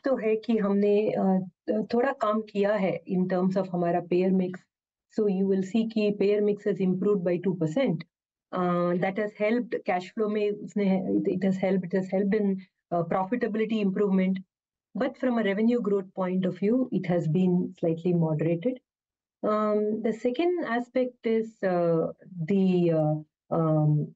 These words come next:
North and West performance. Uh, North especially has been slightly weaker for us. Uh, गुरुग्राम का performance थोड़ा weak था और जयपुर में we had a, um, change in the way the government R G H S scheme was working, and so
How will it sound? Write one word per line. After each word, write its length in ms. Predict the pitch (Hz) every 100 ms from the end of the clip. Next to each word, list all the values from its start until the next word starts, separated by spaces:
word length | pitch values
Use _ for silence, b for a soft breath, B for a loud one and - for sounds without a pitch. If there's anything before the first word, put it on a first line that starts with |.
| -
North 380 | 202 214 269 -
and 200 | 220 175
West 240 | 185 185
performance. 640 | 175 - 165 170 247 - _ _ _ _ _ _
Uh, 220 | 190 185
North 400 | 185 202 254 311 -
especially 560 | 202 202 240 220 226 226
has 160 | 196 165
been 200 | 202 202
slightly 360 | 170 170 202
weaker 300 | 175 175 190
for 180 | 190 175
us. 240 | 160 165 -
Uh, 200 | 160 151 156 - _ _ -
गुरुग्राम 460 | 208 220 220 220
का 160 | 214 208 208 -
performance 460 | 190 190 190 185 185
थोड़ा 220 | 208 202 196
weak 200 | 196 -
था 60 | 208
और 200 | 202 185
जयपुर 500 | 190 196 247 277 277
में 180 | 233 233
we 140 | 208 175
had 220 | 180 180
a, 160 | 180 175 B B B -
um, 400 | 160 143 147 156 -
change 380 | 262 269 294
in 160 | 262 214
the 100 | 190
way 420 | 175 190 196 202
the 140 | 170 170
government 440 | 170 185 202 196
R 180 | 165 170
G 240 | 170 202
H 260 | 185 - -
S 140 | 190
scheme 580 | - - 208 202 202 208
was 220 | 202 180
working, 500 | 165 170 170 196 185
and 160 | 170 165
so 300 | 175 180 175